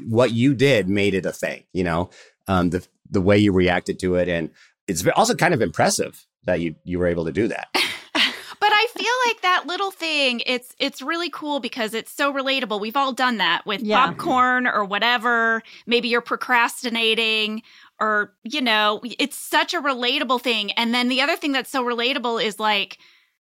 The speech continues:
Speaker 2: coming up with bigger stunts for yourself, you know,
Speaker 1: Mm-hmm.
Speaker 2: trick shots with
Speaker 3: Uh-huh.
Speaker 2: food and, and then the joy when you land one that you came up with. That's just, that's a thing.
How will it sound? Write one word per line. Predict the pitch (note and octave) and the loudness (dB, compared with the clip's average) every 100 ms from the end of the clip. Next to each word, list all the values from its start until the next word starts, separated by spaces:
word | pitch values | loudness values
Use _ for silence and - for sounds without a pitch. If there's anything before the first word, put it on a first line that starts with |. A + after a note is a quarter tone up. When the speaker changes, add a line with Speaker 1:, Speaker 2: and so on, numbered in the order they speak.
| _ - | _ -8
Speaker 2:
coming | - C4+ C4 - | 0 2 2 0
up | - - | 2 2
with | A3+ G#3 _ - | -2 -6 _ -4
bigger | C4 A#3+ A3+ | 0 0 -2
stunts | - - A#3 A3+ - | -2 0 0 0 -8
for | - | -6
yourself, | F#3 E3+ - F#3 D3 A#2 - - | -4 -4 -4 -2 -2 -4 -12 -12
you | A3 | -6
know, | G3+ G3 G#3 A3 | -2 2 2 0
Speaker 1:
Mm-hmm. | - | -4
Speaker 2:
trick | - F#3+ - | -2 -2 0
shots | - B3 F#3+ D#3 - - - | 2 2 2 0 -8 -10 0
with | C#4+ D4 | 0 2
Speaker 3:
Uh-huh. | A#3 A#3+ | 2 4
Speaker 2:
food | C#4+ B3+ G3+ F3 G3 | 2 2 0 -2 -2
and, | G#3+ F#3+ F#3 - - _ _ _ D#3 G#3 | -2 -2 -8 -16 -20 _ _ _ -8 -2
and | B3 B3+ | 0 2
then | C4+ C4+ | 2 0
the | |
joy | B3 - C4+ C#4 C4 | -2 0 2 4 2
when | A#3 A#3 | 0 -2
you | A3 | -4
land | G3+ A3 A#3 A#3+ A3 | -2 -2 0 -2 -2
one | F#3+ F3 E3+ | 0 0 0
that | - | -6
you | G3+ | -8
came | F#3 A3 G#3 | -6 -4 0
up | G#3+ - | 0 0
with. | F#3 D3+ - | -2 -2 0
That's | B3+ C4+ - | 0 0 -6
just, | - C#4+ - - _ | 0 0 0 -8 _
that's | C#4 E4+ | 0 0
a | G#4 | -2
thing. | G#4 A#4 C#5 G#4+ E3+ | -2 0 0 0 -4